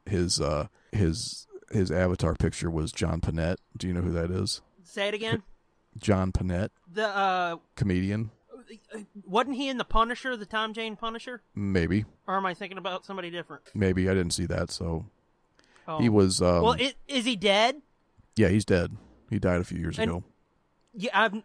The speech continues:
Speaker 2: pretty sure that's him, and he kinda
Speaker 1: Yeah.
Speaker 2: got a squeaky voice every once in a while.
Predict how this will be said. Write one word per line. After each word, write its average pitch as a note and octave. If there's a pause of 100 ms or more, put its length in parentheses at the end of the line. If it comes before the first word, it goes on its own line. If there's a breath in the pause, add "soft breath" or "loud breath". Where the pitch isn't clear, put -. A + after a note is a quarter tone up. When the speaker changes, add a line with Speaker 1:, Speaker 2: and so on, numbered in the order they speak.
Speaker 2:
pretty A#3+
sure A3+
that's G3+
him, G3
and E3+
he E3+ (220)
kinda A3
Speaker 1:
Yeah. F3+
Speaker 2:
got G#3
a F3
squeaky G#3+
voice G3+
every G#3+
once G#3+
in A3
a G#3+
while. G#3+